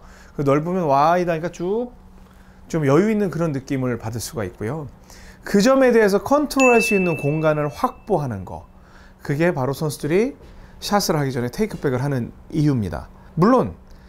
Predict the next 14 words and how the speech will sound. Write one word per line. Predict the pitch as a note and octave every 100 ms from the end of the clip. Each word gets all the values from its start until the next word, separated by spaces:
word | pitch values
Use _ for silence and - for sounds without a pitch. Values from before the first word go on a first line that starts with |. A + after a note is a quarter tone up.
| - -
긴장을 | - G#3+ B3+ B3+ A#3
풀기 | D4 C4+ C4+
위해서 | A3+ G3 G3
그렇게 | E3 D#3 E3+
해요 | G3 A3+ G#3+
해서 | E3 D#3
이런저런 | E3+ A#3 C4+ A#3+ A3 A3 F3
이유로 | E3+ G#3 G3+
해서 | F#3 F3+
여러분들께 | D#3 D3+ D3+ D#3
말씀을 | B2 A#2+ D#3 C#3+
드릴 | C#3 C3+
수도 | - G3+
있지만, | D#3+ C#3 F#3+ D3+